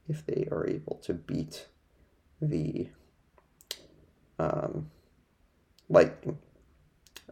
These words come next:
Uh, the Rangers had traded, uh, Ryan Reaves to the Minnesota Wild for a draft pick. That was, I think, late last week. Um, and the New Jersey Devils had their,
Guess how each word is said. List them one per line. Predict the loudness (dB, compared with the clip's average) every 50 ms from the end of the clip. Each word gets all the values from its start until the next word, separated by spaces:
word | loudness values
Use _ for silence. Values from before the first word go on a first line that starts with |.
| -2
Uh, | 2 2 2 4
the | 4 4
Rangers | 4 4 4 4 4 4 4 4 4 4
had | 2 0 0 0
traded, | -2 0 2 2 2 2 2 0 0 0 0 0 2
uh, | 4 4 4
Ryan | 4 4 4 4 4 4 0 0
Reaves | 0 2 2 2 2 0 -2 -6 -14 -16 -20 -20 -20 -20 -20 _ -2
to | -2 0
the | 2 2
Minnesota | 2 2 2 0 -2 -2 -2 -2 -2 -2
Wild | 0 0 4 4 6 4 4 0
for | 0 0 0
a | 0 0
draft | 2 2 4 4 4 2 0
pick. | -2 -2 2 2
That | 2 2 2
was, | 0 -6 -6 -10 -18 -20 -20 -20 -20 _ -20 _ _ _ _ -20 -12 -10
I | -6
think, | -2 0 0 0 2
late | 2 4 4 4 4
last | 2 4 2 2 0 -4 -6
week. | -4 -2 0 -2 -2 -4 -14 -20 _ -20 -20 -20 _ _ -6
Um, | -4 -4 -4 -4 -2 -2 -2
and | 0 0 2
the | 2
New | 2 2 2
Jersey | 4 6 6 6 6 4 2 8
Devils | 12 12 12 12 10 6 6 6 2
had | -2 -2 0 0 0
their, | 2 2 4 4 4 2 0